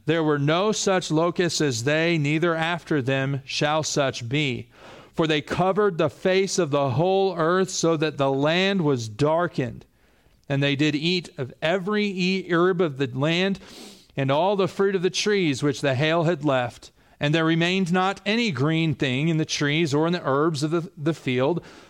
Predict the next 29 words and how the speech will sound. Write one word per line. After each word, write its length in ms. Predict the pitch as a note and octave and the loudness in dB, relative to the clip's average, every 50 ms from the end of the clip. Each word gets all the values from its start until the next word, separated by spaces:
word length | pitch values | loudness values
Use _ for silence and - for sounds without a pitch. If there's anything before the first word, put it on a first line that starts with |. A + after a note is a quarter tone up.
| _ _ | _ _
through 220 | - - D#3+ D3+ | -2 0 0 0
all 400 | - - E3 F3 F#3 G3 G3 G#3 | 2 0 0 2 2 2 0 0
the 140 | G3 F#3+ G3+ | 0 0 0
land 360 | G3 E3+ D#3 D#3+ E3 E3 D#3+ | 2 2 0 0 0 0 0
of 120 | D#3+ C#3+ C#3 | -2 0 0
Egypt. 580 | D#3 D#3+ D3 A#2 C#3+ C#3 B2+ - - _ - _ _ _ _ _ _ _ _ - | 0 -2 0 0 -2 -2 -2 -4 -8 _ -20 _ _ _ _ _ _ _ _ -8
Then 300 | B2 C3 C#3+ E3 E3+ E3+ | -2 -2 0 0 0 0
Pharaoh 420 | - - F#3 F#3+ G3 F#3+ F#3 F3+ | 0 2 2 2 4 4 2 2
called 360 | - - F3+ F3+ F3+ F#3 - | 2 2 2 2 2 0 0
for 100 | F#3+ F3 | 0 0
Moses 480 | D#3+ D#3+ E3+ F#3+ G3 E3 F3 E3+ - - | 2 2 2 2 2 2 0 -2 0 -2
and 100 | E3+ D#3+ | -2 -2
Aaron 280 | D#3+ E3 F#3 F#3+ F3+ E3 | 0 0 2 2 2 0
in 140 | D3+ D3 | 0 0
haste, 720 | C3+ - C3+ E3 F#3 G#3+ A#3+ A3+ E3 - - - - - - _ _ _ _ - _ _ _ _ - | -2 0 0 0 0 0 0 -2 -4 -4 -4 -4 -4 -6 -10 _ _ _ _ -20 _ _ _ _ -4
and 100 | C#3+ C#3+ | -2 0
he 80 | E3+ | 0
said, 380 | E3+ - - F#3+ G3+ G#3+ G#3 F3+ | 0 0 0 0 2 2 0 0
"I 220 | E3+ E3+ G3 A3+ | 0 0 0 0
have 200 | G3+ F#3+ F#3+ D3+ | 0 0 0 0
sinned 500 | - - - - - A3 A3 A#3 A#3+ A#3+ | -2 -2 -2 0 0 0 0 0 0 0
against 380 | A#3+ A3+ F#3 A3 A3 G#3+ - - | 0 0 0 0 0 0 0 0
the 100 | A3 G#3+ | 0 0
Lord 380 | G#3 G3 G#3 G#3+ A3 G#3+ F#3+ E3+ | 2 2 2 2 2 2 0 0
your 160 | G3 G#3 A3 | 0 -2 -2
God 400 | F3+ F3 F#3+ F#3+ G3+ G#3+ A3 G#3 | 0 0 0 0 2 0 0 0
and 160 | G3+ G3 F#3+ | 2 2 0
against 480 | G3 D#3+ F#3 G3+ G3+ G3+ F#3+ - - - | 0 0 0 0 0 0 -2 -4 -4 -2
you. 340 | G3+ G#3 G#3+ G3+ D#3 B2 | -2 0 0 0 0 -2